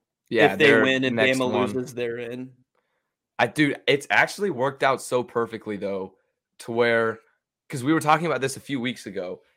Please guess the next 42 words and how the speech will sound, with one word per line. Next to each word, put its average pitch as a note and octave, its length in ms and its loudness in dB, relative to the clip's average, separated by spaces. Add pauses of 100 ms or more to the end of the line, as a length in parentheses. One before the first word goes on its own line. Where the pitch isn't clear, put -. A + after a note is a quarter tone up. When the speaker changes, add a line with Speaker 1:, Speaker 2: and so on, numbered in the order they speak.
(120)
Speaker 1:
like, - 400 -14
Cincinnati's B2 600 0
probably A2 360 0
gonna G#2+ 160 -10
get F#2+ 140 -10
screwed, G2+ 480 -8
but B2+ 120 0
it's, B2+ 140 -4 (120)
it's C#3 160 2
actually D3 340 4
worked B2 320 0
out G#2+ 160 2
perfectly. F#2+ 560 -8 (360)
Like, G2+ 220 -8
they, C3+ 300 4
Speaker 2:
Mm-hmm. A#2 160 -14 (240)
Speaker 1:
they A#2+ 100 4
have A2 380 2
the A#2 160 0
opportunity G2+ 720 -2
to F#2+ 120 -14
get F#2 160 -10
in. B2 340 -2 (580)
All C3 220 6
that A#2+ 160 2
needs A#2+ 240 -4
to A2+ 80 -4
happen A2 320 0
is F#2+ 100 -10
Alabama G2+ 500 0
loses, G2 380 -10
but D3 100 -4 (100)
what's C#3+ 200 4
Speaker 2:
Unless C3+ 540 2 (220)
Speaker 1:
Oh D#3 260 -14
my - 60 -16
God, - 400 -14
bro. - 300 -16
Unless C3 280 0
Speaker 2:
unless C3+ 920 6 (640)
Bama C#3 400 0
wins, B2+ 640 -4